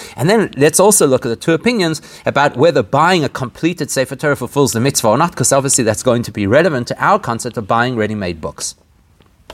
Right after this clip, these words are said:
So, bechdei zu verstehen das, to get to understand all of this, let's go further, <clears throat> uh,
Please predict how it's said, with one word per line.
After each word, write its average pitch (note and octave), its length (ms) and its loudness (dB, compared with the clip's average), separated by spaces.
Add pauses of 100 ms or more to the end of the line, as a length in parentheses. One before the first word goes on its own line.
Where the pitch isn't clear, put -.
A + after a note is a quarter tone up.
(760)
So, - 140 -2
bechdei E3 360 2
zu - 80 -4
verstehen C3+ 440 -2
das, G2 320 -4 (160)
to A2+ 80 -4
get D#3 260 0
to C3 160 2
understand D#3+ 480 0
all D3 140 2
of B2 40 2
this, B2+ 200 -2 (260)
let's D#3 240 0
go B2+ 360 2 (180)
further, D3 720 2 (160)
<clears throat> - 160 -18
uh, A#2 340 0